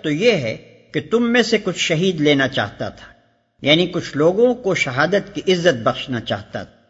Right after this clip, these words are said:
اور دوسرا مطلب یہ ہے کہ اہل ایمان اور منافقین کے اس مخلوط گروہ میں سے جس پر تم اس وقت مشتمل ہو، ان لوگوں کو الگ چھانٹ لینا چاہتا تھا جو حقیقت میں شہداء علی الناس ہیں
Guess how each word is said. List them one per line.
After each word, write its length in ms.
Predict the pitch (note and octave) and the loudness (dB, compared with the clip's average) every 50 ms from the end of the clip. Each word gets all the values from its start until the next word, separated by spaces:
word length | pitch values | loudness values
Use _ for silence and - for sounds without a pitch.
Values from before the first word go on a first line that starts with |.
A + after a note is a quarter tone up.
| _ _ _ _ _ _ _ - | _ _ _ _ _ _ _ 0
اور 140 | - C3+ | 2 2
دوسرا 400 | C3+ B2 D#3+ A3+ A#3 - A3+ G#3+ | 2 2 0 -2 -2 2 2 4
مطلب 380 | F3+ E3 E3+ - E3 D#3 C#3+ A#2+ | 4 4 2 0 2 2 2 2
یہ 220 | B2 C3+ F#3 A3 | 4 4 6 6
ہے 180 | G3+ E3+ F#3 G#3+ G#3+ - - - - - - - | 6 6 2 0 -2 -6 -16 -20 -20 -20 -16 -8
کہ 80 | - C#3 | -4 0
اہل 180 | D3+ E3 F#3 F#3+ | 2 4 4 4
ایمان 680 | E3+ C#3+ D3 D3+ D3+ C#3+ D3 D#3 F3+ A#3 A#3+ A3+ G#3 | 4 4 4 4 4 6 6 8 6 6 4 2 2
اور 120 | F3 D3+ | 0 0
منافقین 760 | C3+ C3+ C3+ C#3 C#3 C3+ C3 - D3 - - F#3+ A3 A3 G#3 | 0 0 2 2 2 2 2 -2 -6 -4 -4 -4 -2 -4 -4
کے 140 | G3 - E3+ | -4 -4 -2
اس 120 | D3+ B2+ - - | -2 -4 -4 -6
مخلوط 600 | C3 C3 A#2+ - - - - F#3+ A3+ F#3 D3 A#2+ C3+ | -6 -6 -6 -6 -6 -6 -4 -4 -4 -4 -4 -4 2
گروہ 220 | D#3+ A#3 C#4 B3 | 6 6 6 6
میں 180 | E3+ C3 B2+ A2 | 4 -2 -4 -6
سے 280 | - - B2 A2 - - - - - _ _ _ - | -6 -6 -8 -8 -8 -8 -12 -20 -20 _ _ _ -8
جس 240 | - D#3+ E3+ - - | -6 -4 -4 -2 0
پر 100 | G#3+ F#3+ | 0 0
تم 260 | D3+ - - A3 B3 A#3 - | 0 0 0 0 0 0 -2
اس 220 | F#3+ E3 - - | -4 -6 -4 -2
وقت 200 | E3+ - - - | -4 -4 -4 -4
مشتمل 440 | C3 B2 - - - B2+ B2 B2+ A#2+ | -6 -6 -4 -4 -2 -2 0 0 -2
ہو، 240 | G#2+ G#2+ B2+ C#3+ E3 - - - _ _ _ _ - | -4 -4 -4 -6 -6 -8 -12 -20 _ _ _ _ -4
ان 120 | E3 A3 | -2 0
لوگوں 360 | A3 G3 G3+ A3 A3+ C4 C4 | 2 2 2 4 4 2 0
کو 160 | A3 - G#3+ - | 0 -2 -2 2
الگ 120 | F#3 A#3 D4 C#4 - - | 4 4 4 4 2 0
چھانٹ 260 | - F3+ F3+ F3 D#3 | 0 2 2 2 2
لینا 280 | D#3+ D#3+ D#3 D3+ D3 | 2 2 2 2 2
چاہتا 420 | - - B2+ A#2+ A#2+ - - B2 A#2 | 0 0 -2 -2 -4 -4 -4 -6 -6
تھا 260 | A#2 - C3 C#3+ D#3 - - _ _ _ _ - | -6 -6 -8 -8 -8 -10 -14 _ _ _ _ -6
جو 180 | B2 C#3 C#3 | -4 -2 0
حقیقت 500 | C#3 C3 - A#3+ C4+ C#4+ C4+ B3+ - - | -2 -2 -2 -2 -2 0 0 0 -2 -2
میں 240 | E3+ D3+ D#3 D#3+ E3 D#3+ - - - - | -2 0 0 0 0 -2 -6 -14 -18 -8
شہداء 760 | - - D3+ C3+ C#3+ D3 C3+ C#3 E3 F#3 G3 G3+ F#3 F3+ E3 | -2 0 0 2 2 2 4 6 6 8 8 6 6 4 4
علی 120 | D3 D3 D#3 | 6 6 6
الناس 600 | D3+ C#3 C3 C3 C3 C#3+ D#3 F3 F#3 F3+ - F3+ | 4 4 2 2 4 6 6 4 4 2 -4 -6
ہیں 220 | F3+ G3+ B3+ C#4+ | -4 -4 -4 -4